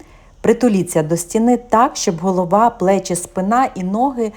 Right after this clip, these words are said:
включно з п'ятами, щільно стикалися з поверхнею. Розсуньте руки в сторону,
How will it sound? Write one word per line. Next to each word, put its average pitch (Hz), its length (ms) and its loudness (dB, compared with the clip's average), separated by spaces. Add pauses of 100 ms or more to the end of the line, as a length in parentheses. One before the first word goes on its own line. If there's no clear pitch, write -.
(180)
включно 208 560 -2
з 175 100 -8
п'ятами, 220 600 0
щільно 233 460 -2
стикалися 185 760 -2
з 180 80 -8
поверхнею. 135 800 -2 (520)
Розсуньте 208 560 2
руки 226 300 -2
в 208 60 -2
сторону, 226 560 0